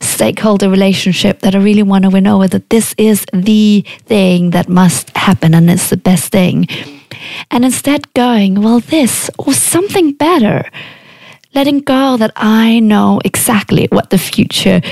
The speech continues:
should bring and is going to bring. And maybe there's something even better that I can't even imagine.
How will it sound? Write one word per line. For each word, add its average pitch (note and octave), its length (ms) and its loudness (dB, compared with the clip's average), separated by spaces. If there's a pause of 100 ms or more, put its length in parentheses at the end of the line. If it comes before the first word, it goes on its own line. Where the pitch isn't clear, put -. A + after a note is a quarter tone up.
(140)
should - 380 -2
bring F3 580 2 (320)
and E3+ 180 0
is F#3 200 0
going F3 280 2
to F#3 120 -2
bring. G3 360 0
And G#3 140 2
maybe A3 280 2
there's G#3 240 2
something G#3+ 500 0
even G#3 280 2
better A3 260 0
that G#3 180 -2
I G#3+ 200 2
can't A3 300 0
even G#3+ 280 2
imagine. G#3+ 640 0